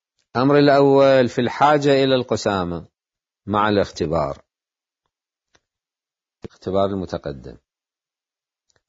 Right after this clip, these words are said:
أنه أكو حاجة إلى القسامة أو لا، نختبره بهالشكل، فإذا تبين أنه صادق نعطيه الدية ويروح.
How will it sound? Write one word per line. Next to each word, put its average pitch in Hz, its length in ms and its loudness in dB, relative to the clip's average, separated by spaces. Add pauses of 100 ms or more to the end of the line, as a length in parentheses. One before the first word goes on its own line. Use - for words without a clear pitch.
(540)
أنه 78 160 -8
أكو 98 120 -8
حاجة 127 280 0
إلى 139 140 2
القسامة 143 960 -8
أو 85 100 -10
لا، 135 180 0
نختبره 147 500 0
بهالشكل، 147 600 -2
فإذا 113 320 0
تبين 117 320 0
أنه 113 200 -4
صادق 147 320 -4
نعطيه 120 280 -8
الدية 127 240 -4
ويروح. 73 460 -6